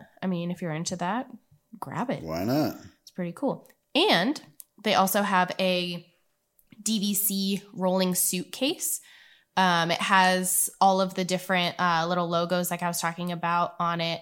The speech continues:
Speaker 1: Um, it kinda matches the short sleeve shirt that I was just talking about.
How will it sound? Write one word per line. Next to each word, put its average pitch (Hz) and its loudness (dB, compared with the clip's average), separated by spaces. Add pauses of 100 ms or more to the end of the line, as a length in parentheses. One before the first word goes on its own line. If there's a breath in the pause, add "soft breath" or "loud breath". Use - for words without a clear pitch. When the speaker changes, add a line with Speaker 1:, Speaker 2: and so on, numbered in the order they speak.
Speaker 1:
Um, 160 -2 (120)
it 170 -4
kinda 381 2
matches 180 2
the 156 -4
short 185 -4
sleeve 240 -2
shirt 269 -4
that 269 -2
I 262 0
was 262 -6
just 262 -8
talking 262 -4
about. 269 -2